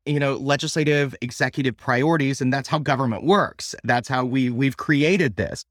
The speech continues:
Um, so yes, he can still influence a lot. The legislature can be a check and balance, and we have seen that play out with, um,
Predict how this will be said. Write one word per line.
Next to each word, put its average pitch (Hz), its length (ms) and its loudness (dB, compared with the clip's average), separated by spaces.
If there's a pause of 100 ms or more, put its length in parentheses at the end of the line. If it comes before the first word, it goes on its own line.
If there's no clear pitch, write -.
(340)
Um, 139 440 2
so 170 300 2
yes, 170 500 2
he 165 180 0
can 170 200 -2
still 233 320 0
influence 151 520 2
a 117 60 0
lot. 104 400 2
The - 120 0
legislature 135 560 0
can 175 120 2
be 151 140 2
a 147 40 0
check 147 240 -2
and 135 120 0
balance, 147 400 2
and 123 120 -2
we 170 140 2
have 170 140 -2
seen 160 300 0
that 135 180 0
play 107 280 -2
out 113 280 2
with, 101 260 -4
um, 98 280 0